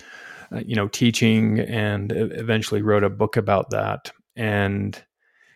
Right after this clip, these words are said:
and after I'd written that book, I, I was approached to, to write the second edition of a Pandas book by another publisher. And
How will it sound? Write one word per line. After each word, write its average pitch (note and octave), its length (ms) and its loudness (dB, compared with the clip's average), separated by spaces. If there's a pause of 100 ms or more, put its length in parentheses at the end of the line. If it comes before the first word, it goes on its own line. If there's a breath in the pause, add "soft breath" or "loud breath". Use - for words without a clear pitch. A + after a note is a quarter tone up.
(140)
and A2 560 2
after B2 380 2
I'd G#2+ 120 4
written C#3 320 2
that A2+ 220 0
book, A2 320 2
I, A2+ 180 0
I B2 180 -4
was A2+ 120 0
approached - 720 0
to, G#2 340 0
to - 120 -6
write G#2+ 160 2
the A2 80 -6
second B2 400 0
edition A2 360 2
of G#2 100 0
a G2 60 0
Pandas G#2 460 -2
book G#2+ 300 0
by G#2 140 -2
another G2+ 320 -2
publisher. A2+ 800 0
And G#2+ 440 -2